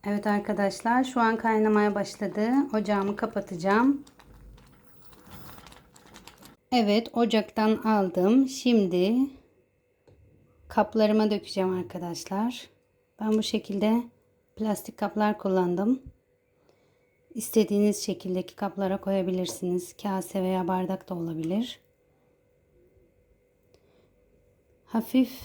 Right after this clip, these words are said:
soğuduktan sonra buzdolabında bekleteceğim arkadaşlar. Buzdolabında güzelce dinlendirdikten sonra servise hazır.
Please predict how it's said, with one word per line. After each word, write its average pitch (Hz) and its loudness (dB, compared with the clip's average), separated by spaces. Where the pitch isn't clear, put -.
soğuduktan 226 2
sonra 208 2
buzdolabında 202 2
bekleteceğim 202 0
arkadaşlar. 180 -4
Buzdolabında 208 0
güzelce 196 -2
dinlendirdikten 190 0
sonra 190 0
servise 208 0
hazır. 185 -2